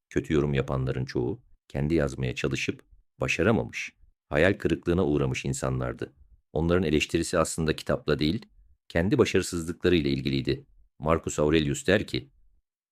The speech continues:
"Sana kötü davranan biri aslında kendine kötü davranan biridir. Sen sadece yansımasını görüyorsun."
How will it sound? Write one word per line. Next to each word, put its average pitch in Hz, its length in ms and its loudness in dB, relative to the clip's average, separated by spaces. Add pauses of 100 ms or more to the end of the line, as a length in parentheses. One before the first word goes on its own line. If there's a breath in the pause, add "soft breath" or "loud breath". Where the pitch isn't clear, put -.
(600)
"Sana 101 320 2
kötü 95 220 0
davranan 85 480 4
biri 76 300 0 (120)
aslında 85 480 0
kendine 90 380 2
kötü 82 240 -2
davranan 71 440 0
biridir. 65 440 -4 (440)
Sen 87 200 0
sadece 95 460 2
yansımasını 80 580 0
görüyorsun." 69 540 -2